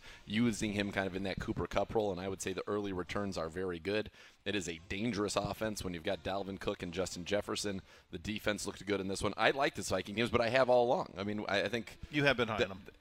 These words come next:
Speaker 2: 'em.
Speaker 1: and, uh, it's not because we used to do M V D from, you know, the Mall of America,
Speaker 2: <laughs>
Speaker 1: although low those many years ago. But, uh, I do like, I like this team. I like them in that division and, and in that conference. So I think ten is fine,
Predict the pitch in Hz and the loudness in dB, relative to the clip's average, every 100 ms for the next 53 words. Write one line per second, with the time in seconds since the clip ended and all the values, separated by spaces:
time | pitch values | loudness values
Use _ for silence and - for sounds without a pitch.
0 | - 120 143 147 - - 117 131 143 156 | -4 0 2 0 -2 0 0 0 0 0
1 | 147 131 113 120 107 110 110 - 110 107 | 2 0 2 0 0 2 4 4 2 0
2 | 107 101 104 147 - 101 95 98 95 101 | 0 -2 -2 -4 -4 -4 -2 -2 -2 0
3 | 104 98 104 104 135 - 92 139 - 101 | 0 2 0 2 2 2 -2 -2 -4 -2
4 | 101 95 98 104 110 104 101 104 104 104 | 0 -2 0 2 4 2 0 0 -2 -2
5 | 104 98 95 120 156 107 - - - - | -2 -4 0 2 4 2 -4 -12 -20 -6
6 | 101 - 120 117 139 139 113 113 - - | -4 2 2 4 2 4 2 0 -4 -4
7 | 110 127 120 143 - 117 - 120 123 127 | 2 4 4 2 0 -2 0 0 2 0
8 | - 101 107 - 110 104 110 110 104 98 | -2 0 0 0 0 2 0 0 -2 -4
9 | - 98 87 95 110 107 120 120 104 95 | -6 -8 -6 0 0 0 0 0 0 -2
10 | 98 98 113 110 101 - - 113 143 - | -2 -2 0 0 0 -4 -4 -2 -2 -2
11 | 104 92 - - - - - 120 123 123 | -4 -4 -10 -12 -20 -16 2 2 4 4
12 | 151 - - - 131 131 - - 117 113 | 2 -2 -12 0 2 2 0 -2 -2 0
13 | 131 160 | 0 -2